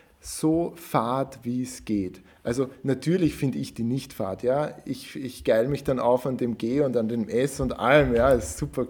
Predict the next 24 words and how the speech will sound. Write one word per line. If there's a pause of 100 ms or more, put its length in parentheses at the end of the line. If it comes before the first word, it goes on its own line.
cool,
die
Serife,
gib
dir
die,
schau,
wie
schön
die
ist
und
so. (400)
Aber (320)
das, (220)
das,
das
für
den
normalen
Menschen
ist
die
halt,